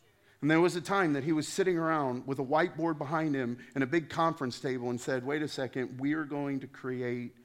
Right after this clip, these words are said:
insert your name. How tall are they gonna be?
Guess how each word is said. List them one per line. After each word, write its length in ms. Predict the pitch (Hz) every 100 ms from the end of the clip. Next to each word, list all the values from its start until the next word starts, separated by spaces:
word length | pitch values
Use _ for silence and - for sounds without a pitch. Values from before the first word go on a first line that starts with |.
| _ _ -
insert 440 | 117 113 127 120
your 80 | 117
name. 300 | 107 104 - 120 _ _ _ _ _ _ _ _ _ _ _ _
How 220 | - 143 143
tall 340 | - 139 131
are 100 | 113
they 120 | 104
gonna 160 | 101 98
be? 240 | 95 -